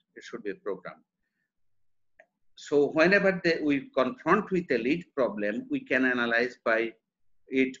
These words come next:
by, uh, pacemaker, uh, uh, uh, by pacemaker programming instrument. So normal lead placement, the impedance will be normal and the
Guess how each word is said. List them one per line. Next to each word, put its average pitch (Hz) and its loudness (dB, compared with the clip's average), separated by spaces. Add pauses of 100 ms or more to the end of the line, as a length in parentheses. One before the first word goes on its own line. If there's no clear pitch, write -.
by, 113 2 (120)
uh, 113 0 (100)
pacemaker, 120 0 (260)
uh, 104 -4 (560)
uh, 107 -6 (1120)
uh, 104 -6 (100)
by 107 2 (100)
pacemaker 123 -2
programming 123 -4
instrument. 104 -8 (520)
So 139 0
normal 139 2
lead 139 2
placement, 120 -4 (160)
the 127 -2
impedance 143 2
will 131 -2
be 120 -4
normal 113 -4
and 120 -6
the 110 -6